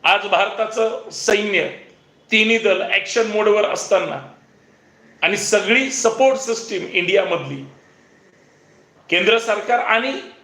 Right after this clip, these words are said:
तिन्ही दलाच्या पाठीमागं, भारतीय सैनिकाच्या पाठीमागं पाठीमागे सक्षमपणे असताना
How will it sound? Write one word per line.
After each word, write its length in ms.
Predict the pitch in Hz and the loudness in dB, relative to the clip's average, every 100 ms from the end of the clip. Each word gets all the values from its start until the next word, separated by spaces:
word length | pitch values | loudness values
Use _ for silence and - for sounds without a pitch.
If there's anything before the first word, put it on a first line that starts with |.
| _ _ _ _ _ _ _ _ _ _ _ - | _ _ _ _ _ _ _ _ _ _ _ 2
तिन्ही 260 | 220 233 | 4 4
दलाच्या 400 | 233 226 214 220 | 4 2 2 -2
पाठीमागं, 600 | 190 190 185 165 151 143 - | -2 -2 0 0 0 -2 -4
भारतीय 400 | 135 175 - 226 | 0 0 2 0
सैनिकाच्या 600 | 220 214 208 208 196 202 196 | 0 0 -2 0 0 0 2
पाठीमागं 680 | 180 180 165 147 135 - _ _ _ _ 165 | 2 0 -2 -6 -8 -16 _ _ _ _ 0
पाठीमागे 400 | 165 190 170 175 | 2 2 2 0
सक्षमपणे 720 | 208 - - 254 226 226 220 | -2 0 2 0 2 0 2
असताना 600 | 196 - 190 170 135 | -2 0 -2 -2 -6